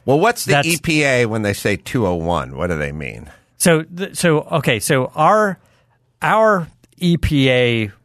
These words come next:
Speaker 2: ratings here in the U S are different than in Europe. Europe still does sort of the two cycle,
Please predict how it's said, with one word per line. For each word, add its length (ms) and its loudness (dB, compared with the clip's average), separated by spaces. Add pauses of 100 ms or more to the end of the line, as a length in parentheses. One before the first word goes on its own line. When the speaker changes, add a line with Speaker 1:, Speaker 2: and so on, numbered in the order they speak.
Speaker 2:
ratings 720 0
here 340 -2
in 200 -2
the 100 -2
U 180 0
S 240 -2
are 120 -4
different 440 -4
than 140 -2
in 220 -4
Europe. 460 -2
Europe 460 -2
still 200 -2
does 200 -2
sort 220 -4
of 80 -10
the 100 -4
two 380 -2
cycle, 600 -6